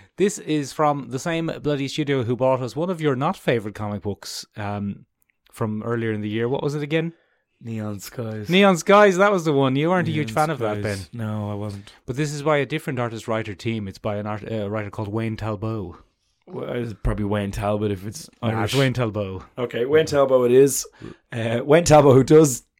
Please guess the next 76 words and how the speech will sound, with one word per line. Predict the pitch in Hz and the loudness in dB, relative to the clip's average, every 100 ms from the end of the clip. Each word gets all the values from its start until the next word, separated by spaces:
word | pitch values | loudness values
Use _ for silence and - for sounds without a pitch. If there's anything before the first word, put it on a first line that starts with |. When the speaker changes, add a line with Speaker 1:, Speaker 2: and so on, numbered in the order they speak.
| _ - | _ 0
Speaker 2:
interact | 131 120 - 143 | 0 2 0 0
with | 135 | 2
us | 113 | 2
on | 101 | 2
Instagram. | - 135 - 120 - - 120 - | 0 -2 -2 -6 -6 -6 -6 2
Speaker 1:
Yeah, | 156 143 | 4 6
well, | 110 113 110 - | 4 0 -4 -6
Speaker 2:
So, | - 131 113 - - | -10 -8 -8 -12 -6
Speaker 1:
and | 135 | 0
I, | 127 | 2
Speaker 2:
uh, | 117 | 0
Speaker 1:
I | |
like | 120 117 | -2 2
Speaker 2:
Wayne, | 127 135 135 | 6 6 6
if | 127 | 4
you're | 127 | 6
listening, | 131 147 135 117 110 - _ - | 6 6 4 -2 -2 -12 _ 2
dead | 127 113 | 2 2
sorry | 190 180 | -2 -2
about | 151 139 | -2 -2
Speaker 1:
I'm | 135 | 0
Speaker 2:
the | |
Speaker 1:
s-, | 120 | 0
Speaker 2:
name | 120 113 | 0 0
Speaker 1:
I'm | 160 | 0
Speaker 2:
thing. | 190 | 2
Speaker 1:
sticking | - 226 226 | 0 0 4
with | 220 180 | 6 6
it. | 143 | 4
Speaker 2:
It's | 131 | 2
a | 143 | 4
podcast | 135 139 135 120 | 6 6 8 6
convention. | 143 156 160 120 113 | 4 -2 -2 -2 -2
Speaker 1:
I'm | 143 | -4
Speaker 2:
You're | 160 | -4
Speaker 1:
sticking | 175 170 | -2 0
Speaker 2:
just | 156 | 2
gonna | 127 | 4
Speaker 1:
with | |
Speaker 2:
have | 123 | 4
Speaker 1:
the | 127 | 4
Speaker 2:
to | |
Speaker 1:
name. | 127 | 6
Speaker 2:
go | 123 | 6
with | 113 | 6
it. | 117 | 0
Speaker 1:
It's | 127 | -6
Wayne | 135 139 | -8 -6
bloody | 131 127 | -8 -8
Talbot. | 120 127 113 123 117 | -6 -6 -6 -4 -2
Speaker 2:
Go | |
on, | 135 | -2
tell | 127 147 | 2 4
me | 151 | 6
a | |
bit | 135 | 6
about | 127 123 | 8 6
it, | |
Michael. | 120 101 101 - | 6 -2 -4 -8
Speaker 1:
Well, | 135 143 | -4 -2
Ben, | 147 | 0
look, | 143 | 0
I | 147 | 0
won't | 151 185 | 0 2
go | 196 170 | 0 0
too | 170 | 0
much | 160 135 | 0 -2
into | 113 98 | -6 -8
spoilers. | - 104 95 90 | -6 -6 -6 -10
Speaker 2:
What's | - | -10
it | - | -6
called, | 131 143 139 | 2 4 4
Michael? | 104 - 110 - | 2 -6 -14 -16
Speaker 1:
It's | 131 | -2
called | 170 156 | 0 2
Nazferatu, | 143 139 143 147 151 147 127 - - 123 135 147 - 98 85 | 2 0 0 2 2 2 0 -4 0 2 2 -2 -6 -6 -8